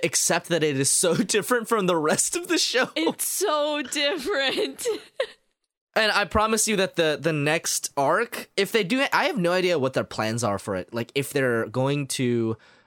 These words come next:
Speaker 1: um, do it as a, um, as another final season, or if they're gonna do it as a movie. 'Cause I could easily see them doing it as a movie.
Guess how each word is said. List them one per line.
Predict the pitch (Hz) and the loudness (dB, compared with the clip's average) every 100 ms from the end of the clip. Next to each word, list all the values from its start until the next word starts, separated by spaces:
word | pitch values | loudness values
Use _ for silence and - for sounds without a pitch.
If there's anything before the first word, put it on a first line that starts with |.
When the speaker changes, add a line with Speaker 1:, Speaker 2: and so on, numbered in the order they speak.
| - | -4
Speaker 1:
um, | 123 117 110 107 104 101 - 110 | 0 2 2 0 -2 -8 -12 -4
do | 143 143 | 0 0
it | 147 - | 0 0
as | 123 117 110 107 101 - | 0 2 2 0 -2 -4
a, | 110 107 104 101 101 98 | -2 0 0 -2 -2 -4
um, | 101 98 95 95 95 90 90 _ _ _ _ - | -4 -4 -4 -6 -8 -10 -12 _ _ _ _ -4
as | 131 123 | 0 0
another | 110 104 101 110 123 135 131 123 117 107 - _ - | 0 0 -2 -2 0 0 2 2 0 -2 -8 _ -8
final | 143 131 127 117 104 | -2 0 0 0 0
season, | - 147 160 202 233 | 0 0 2 2 0
or | - 143 | 0 0
if | 131 | 2
they're | 127 | 0
gonna | 127 | 0
do | 117 | 0
it | 117 | 0
as | 101 | -2
a | 113 | -4
movie. | 110 135 98 92 | -2 -2 -2 -4
'Cause | 131 | 0
I | 160 208 | 0 2
could | 262 - | -2 -2
easily | 220 226 220 240 | 0 0 2 0
see | - 185 | 2 2
them | 156 | 0
doing | 135 143 135 | 0 0 0
it | - | 0
as | 120 117 123 | 0 2 2
a | 120 | 0
movie. | 110 107 117 190 254 | -2 -4 0 0 0